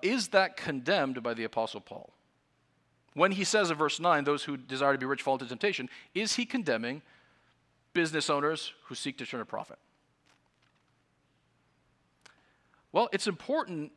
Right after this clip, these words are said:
again, to look at the context. The crucial question is,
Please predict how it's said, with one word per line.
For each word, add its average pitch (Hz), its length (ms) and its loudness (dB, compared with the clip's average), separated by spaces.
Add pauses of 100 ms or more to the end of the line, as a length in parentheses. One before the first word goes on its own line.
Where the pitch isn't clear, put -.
(640)
again, 185 400 2
to 170 140 -4
look 175 420 -4
at 156 240 -2
the 156 80 -4
context. - 760 -8
The 151 60 -4
crucial 269 380 -6
question 202 460 0
is, 143 200 -4